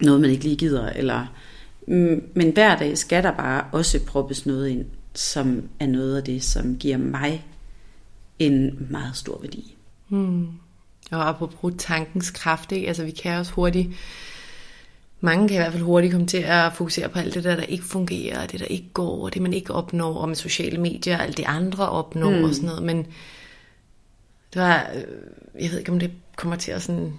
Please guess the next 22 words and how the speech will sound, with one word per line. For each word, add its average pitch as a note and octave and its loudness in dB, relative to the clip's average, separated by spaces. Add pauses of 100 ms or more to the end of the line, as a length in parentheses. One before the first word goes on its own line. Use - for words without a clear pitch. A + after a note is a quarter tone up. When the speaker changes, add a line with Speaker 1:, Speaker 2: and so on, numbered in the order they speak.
(320)
Speaker 2:
passe F3+ -4
direkte F3 -2
ind F3+ -2
i, F3 2
men E3+ 0
jeg E3+ 0
hørte F3 2
forleden E3 -2
dag E3+ 0
om - 0
en, E2 0
øhm, D#3 -2 (1000)
der E3+ -8
har D#3+ -4
et - -6
lille D#3+ -2
barn, E3+ -2
som F3 -2
er D#3+ -2
blevet D#3+ -6
meget D#3+ -4
sygt, - -2